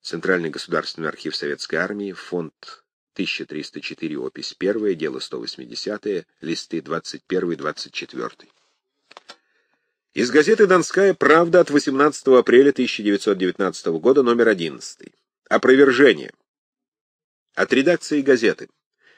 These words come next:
В заметке «Волк в овечьей шкуре» напечатано, будто в Усть-Медведецком районе бывший начальник двадцать третьей дивизии Миронов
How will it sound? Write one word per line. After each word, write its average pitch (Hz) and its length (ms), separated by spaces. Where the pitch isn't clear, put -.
В - 80
заметке 175 580
«Волк 127 420
в 127 80
овечьей 135 380
шкуре» 135 420
напечатано, 113 680
будто 110 440
в 98 100
Усть-Медведецком 113 880
районе 110 500
бывший 147 360
начальник 143 460
двадцать 123 400
третьей 123 300
дивизии 117 440
Миронов 113 580